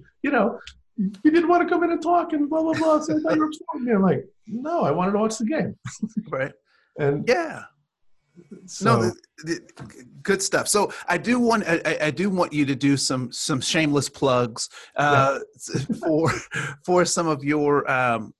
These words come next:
Speaker 2: for some of your books. Like, one of the ones that, uh, that came up, uh, just as I was doing research on you, uh, time after time, was The Boy Raised as a Dog. Uh,
Speaker 1: Yeah.
Speaker 2: can you t-, talk just a little bit about that book and what, what's the tenor of that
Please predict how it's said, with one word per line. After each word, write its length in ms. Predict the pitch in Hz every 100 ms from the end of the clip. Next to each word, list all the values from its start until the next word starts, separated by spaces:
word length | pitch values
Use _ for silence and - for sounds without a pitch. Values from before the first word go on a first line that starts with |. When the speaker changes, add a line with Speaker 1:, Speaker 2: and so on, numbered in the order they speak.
| - -
Speaker 2:
for 160 | -
some 160 | 160 185
of 60 | 160
your 100 | 143
books. 340 | - - -
Like, 180 | 147 147
one 160 | 208
of 60 | 220
the 80 | 214
ones 360 | 180 156 139
that, 200 | - 147 143
uh, 360 | 147 135 127 117 - _ _ _ _ _ _ _ _ _ _ -
that 240 | 165 147
came 260 | - 175 160
up, 180 | 151 147
uh, 380 | 143 139 139 135 127 -
just 380 | - 139 135 -
as 200 | 151 151
I 40 | 170
was 140 | 143
doing 160 | 151 151
research 420 | 147 160 147 143
on 180 | 151 151
you, 300 | 139 135 - _ _ _ - -
uh, 300 | 135 117 107 -
time 220 | - 165
after 200 | 170 147
time, 480 | 135 165 165 160 127 120 - -
was 240 | - 165 -
The 100 | 151
Boy 320 | - 180 185
Raised 440 | 156 165 170 147
as 180 | 139 143
a 80 | 127
Dog. 500 | 98 127 117 92 - - - _ _ _ _ _ - _ -
Uh, 180 | 156 135
Speaker 1:
Yeah. 60 |
Speaker 2:
can 80 | 123
you 40 | 185
t-, 100 | - -
talk 260 | - 240 147
just 180 | 196 -
a 60 |
little 180 | 202 190
bit 120 | 190
about 300 | 165 156 147
that 200 | 156 151 - -
book 220 | 165 165
and 100 | 147
what, 140 | 165 170
what's 240 | 190 -
the 100 | -
tenor 440 | 123 - 165 151 135
of 260 | 131 127
that 240 | 127 117